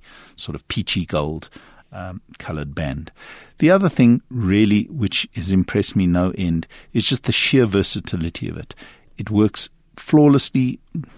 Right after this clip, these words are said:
integrated straight away, took off my other Fitbit, put this one on, didn't lose anything. And this is something a lot of people,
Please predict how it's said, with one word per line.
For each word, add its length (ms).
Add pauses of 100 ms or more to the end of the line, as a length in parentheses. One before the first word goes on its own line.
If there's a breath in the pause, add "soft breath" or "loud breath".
(460 soft breath)
integrated 600
straight 340
away, 300
took 220
off 80
my 120
other 160
Fitbit, 400 (100)
put 180
this 200
one 140
on, 400 (440 loud breath)
didn't 260
lose 240
anything. 540 (300 loud breath)
And 160
this 180
is 80
something 300
a 60
lot 180
of 100
people, 440